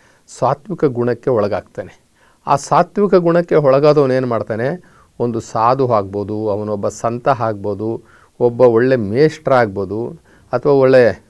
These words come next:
ಎಲ್ಲರಿಗೂ ಮರ್ಯಾದೆ ಕೊಡುವಂತಹ ಒಬ್ಬ ಒಳ್ಳೆ ವ್ಯಕ್ತಿ ಆಗ್ಬೋದು. ನಂತರ ಇನ್ನೊಬ್ಬ ಏನು ಮಾಡ್ತಾನೆ? ಅವನು ರಾಜಸ ಗುಣಗಳನ್ನ ಆಯ್ಕೆ ಮಾಡ್ಕೊಳ್ತಾನೆ. ಆ ರಾಜಸ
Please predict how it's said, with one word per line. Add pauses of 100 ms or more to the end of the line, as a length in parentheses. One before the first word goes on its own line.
ಎಲ್ಲರಿಗೂ
ಮರ್ಯಾದೆ
ಕೊಡುವಂತಹ (340)
ಒಬ್ಬ
ಒಳ್ಳೆ
ವ್ಯಕ್ತಿ
ಆಗ್ಬೋದು. (880)
ನಂತರ (460)
ಇನ್ನೊಬ್ಬ
ಏನು
ಮಾಡ್ತಾನೆ? (680)
ಅವನು (220)
ರಾಜಸ
ಗುಣಗಳನ್ನ
ಆಯ್ಕೆ
ಮಾಡ್ಕೊಳ್ತಾನೆ. (1080)
ಆ
ರಾಜಸ